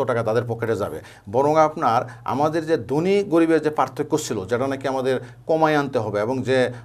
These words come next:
লক্ষ্যে আমাদের সরকার কাজ করতেছে এবং আমরা যে একটি সমতা ভিত্তিক একটি সমান মানে অধিকার সবার প্রতিষ্ঠা করতে চাই এবং সমান অধিকার প্রতিষ্ঠা করতে হলে অর্থনৈতিক সমান সুযোগ সুবিধা প্রতিষ্ঠা করতে হবে। তাহলে এই ক্ষেত্রে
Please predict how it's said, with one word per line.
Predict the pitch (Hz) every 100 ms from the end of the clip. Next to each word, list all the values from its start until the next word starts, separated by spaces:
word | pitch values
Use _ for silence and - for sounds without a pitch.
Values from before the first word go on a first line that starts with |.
| -
লক্ষ্যে | 131 139
আমাদের | 131 123 117
সরকার | 123 117 113
কাজ | 127 -
করতেছে | 131 - - 107
এবং | 110 123
আমরা | 120 127
যে | 117
একটি | 117 -
সমতা | 139 147 151 151
ভিত্তিক | 135 127 120 117
একটি | 120 120 110 - -
সমান | - 139 143 156 160 - - - -
মানে | 120 120 113 123
অধিকার | 135 147 143
সবার | 135 131 127
প্রতিষ্ঠা | 120 117 131
করতে | 127 117 117
চাই | 117 101 - - -
এবং | 110 127 131 -
সমান | - 143 147
অধিকার | 143 170 175
প্রতিষ্ঠা | 151 147 -
করতে | 151 151 151
হলে | 143 139
অর্থনৈতিক | 139 - 190 190 190 -
সমান | 160 151
সুযোগ | 143 139 135
সুবিধা | 127 120
প্রতিষ্ঠা | 120 120 120 120
করতে | 113 -
হবে। | 101 87 - -
তাহলে | 117 120 160
এই | 160 156
ক্ষেত্রে | 156 151